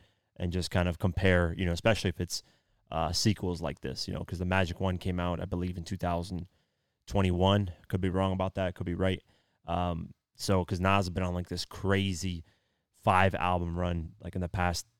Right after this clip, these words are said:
three years, some crazy stuff like that. So, uh, let's get into the news. Now, as you guys know, if you guys listen to the podcast, you guys know that I am typically against A I music. And, you know, I've, I've kinda stated the reasons why. It's not real.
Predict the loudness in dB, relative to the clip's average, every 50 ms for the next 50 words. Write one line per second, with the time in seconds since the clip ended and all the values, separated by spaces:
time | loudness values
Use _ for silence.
0 | _ _ -6 -2 -2 -2 -2 0 0 2 2 2 0 -2 -4 -4 -4 -4 -4 -2
1 | -2 -2 -2 -2 -4 -6 -4 -4 -4 -4 -6 -6 -4 -4 -4 -4 -6 -6 -4 -4
2 | -4 -4 -6 -8 _ _ _ _ _ _ -2 0 2 4 4 6 6 4 6 6
3 | 4 4 4 4 4 6 8 8 10 10 10 8 4 0 -4 -10 _ _ _ _
4 | _ _ _ 4 6 8 8 8 8 6 2 _ _ _ _ _ _ _ -4 -2
5 | 0 4 6 8 8 8 8 8 8 8 6 8 8 8 8 8 6 2 -2 -2
6 | -2 -2 -2 2 6 8 8 8 6 6 4 4 4 2 4 4 6 6 4 4
7 | 4 6 6 6 6 6 4 4 2 0 0 -4 _ _ _ _ _ _ _ _
8 | _ _ _ 4 6 8 8 8 8 6 4 2 4 4 4 4 4 4 4 4
9 | 4 4 2 4 4 4 4 4 0 -2 -2 2 4 4 6 6 4 4 2 2
10 | 2 2 2 2 0 -2 -4 -8 _ _ _ _ _ _ _ _ _ _ _ -4
11 | -2 0 2 2 2 2 0 -4 -6 _ _ _ _ _ _ 2 4 4 4 4
12 | 2 2 2 2 2 0 -2 -2 -4 -2 2 2 2 2 2 2 2 4 4 4
13 | 4 4 4 2 2 2 0 0 2 2 4 4 4 4 2 0 -2 -2 0 0
14 | 0 0 0 2 2 4 4 4 2 2 -2